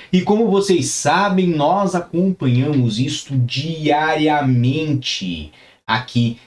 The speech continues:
na nossa equipe e, obviamente, nós temos más notícias. Então, se você está em processo de manifestação de interesse, fique atento, porque esse vídeo é pra você. Se você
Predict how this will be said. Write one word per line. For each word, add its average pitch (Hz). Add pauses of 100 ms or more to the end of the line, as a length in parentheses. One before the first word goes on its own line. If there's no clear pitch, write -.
(120)
na 107
nossa 110
equipe 196 (240)
e, 208
obviamente, 147 (540)
nós 131 (140)
temos 110 (160)
más -
notícias. 101 (220)
Então, 196
se 196
você 190
está 190
em 180
processo 180
de 175
manifestação 165
de 151
interesse, 135
fique 127
atento, 131
porque 127
esse 123
vídeo 120
é -
pra 120
você. -
Se -
você 175